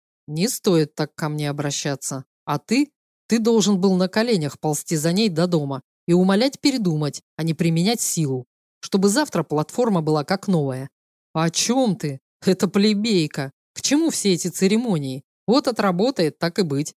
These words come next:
Отгоню в ремонт ее колымагу». «Плебей ты!» фыркнул Кэлс, намекая на неаристократическое происхождение Леона. «А яд под защитой моего дома. Ты ведь понимаешь, что это значит?»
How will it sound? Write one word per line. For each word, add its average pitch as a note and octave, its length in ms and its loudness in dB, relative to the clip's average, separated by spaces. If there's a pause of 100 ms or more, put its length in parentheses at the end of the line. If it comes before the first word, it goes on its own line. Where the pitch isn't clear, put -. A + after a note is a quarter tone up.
(200)
Отгоню E3+ 460 0
в G#3+ 40 0
ремонт E3 360 -2
ее E3 160 0
колымагу». D3+ 580 -2 (400)
«Плебей F#3 640 2 (120)
ты!» F3 280 2 (220)
фыркнул D3+ 500 0
Кэлс, A#3 440 -2 (140)
намекая A3+ 680 0
на E3+ 140 0
неаристократическое E3 1160 -2
происхождение D3+ 840 -4
Леона. F3+ 420 0 (520)
«А D#3+ 120 0
яд A#3+ 340 -2 (220)
под D#3 160 -4
защитой F#3+ 540 0
моего D#3+ 320 0
дома. C#3+ 400 0 (240)
Ты F3+ 100 2
ведь F3+ 160 2
понимаешь, G#3+ 460 0
что - 240 -2
это C#3+ 160 -2
значит?» C#3+ 540 -8